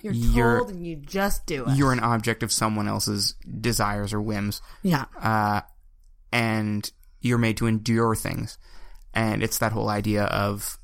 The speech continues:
Speaker 2: finding pleasure in endurance and not in pain. Um,
Speaker 1: Yes. Such
Speaker 2: yeah.
Speaker 1: an interesting way to look at it, 'cause I don't think I ever looked at it like that before.
Speaker 2: Well, and, and, uh, the woman that I hired, and I'll say it here, um, Mistress, uh,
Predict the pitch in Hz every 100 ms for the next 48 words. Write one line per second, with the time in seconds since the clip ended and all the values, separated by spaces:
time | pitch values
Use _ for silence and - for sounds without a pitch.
0 | - - - 113 107 107 - 107 101 110
1 | - 113 110 110 110 110 110 101 - 104
2 | 107 101 101 101 - 98 95 - - -
3 | - - - - 107 104 101 98 - -
4 | - - - _ _ _ _ _ _ -
5 | _ _ _ - _ _ _ - 135 -
6 | 359 247 226 277 247 185 170 160 143 143
7 | 151 170 165 165 190 185 170 160 151 139
8 | 147 131 - 147 - - 147 - - 190
9 | 180 170 156 151 143 143 135 135 - 123
10 | 120 117 127 175 143 113 143 165 117 113
11 | 110 - - - - - - - - -
12 | - - - 190 202 - 120 143 143 110
13 | 113 110 - 117 113 127 - 117 113 -
14 | - - 113 107 104